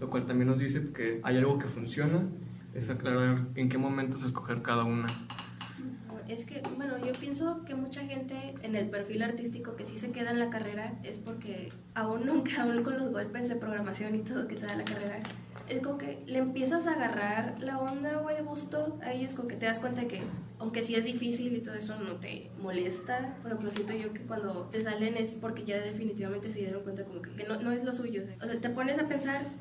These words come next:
Speaker 2: en si realmente quiere, <laughs> bueno,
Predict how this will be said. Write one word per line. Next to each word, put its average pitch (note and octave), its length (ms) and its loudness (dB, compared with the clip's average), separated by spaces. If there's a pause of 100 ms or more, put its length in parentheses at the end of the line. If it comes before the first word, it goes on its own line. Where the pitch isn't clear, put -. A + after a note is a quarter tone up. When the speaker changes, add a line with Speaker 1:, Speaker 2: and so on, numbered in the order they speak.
(360)
Speaker 2:
en A3 140 2
si A3 120 2
realmente A3+ 720 4 (600)
quiere, A3+ 280 4
<laughs> - 120 0
bueno, G3+ 260 2